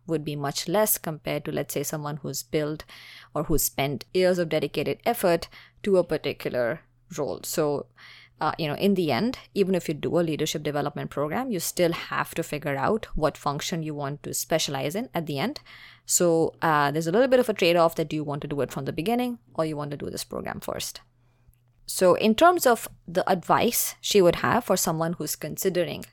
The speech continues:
doing a rotation program like this, she says that a leadership development program offers a precious period of time when you can explore.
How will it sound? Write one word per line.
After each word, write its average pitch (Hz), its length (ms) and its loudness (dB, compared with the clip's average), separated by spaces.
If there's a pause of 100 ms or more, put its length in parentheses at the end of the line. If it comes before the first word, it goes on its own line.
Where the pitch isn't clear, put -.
(120)
doing 151 320 -6 (400)
a 185 80 4
rotation 160 400 4
program 147 380 0
like - 160 -4
this, 226 260 0 (380)
she - 180 2
says 247 280 6
that 180 140 4
a 165 40 0
leadership 170 400 0
development 147 440 0
program 170 480 0
offers 151 560 0 (300)
a 156 80 0
precious 202 480 2
period 151 280 -2
of 143 120 -2
time 139 360 -2 (180)
when 151 260 -2
you 147 140 -4
can 196 320 -6
explore. - 500 -8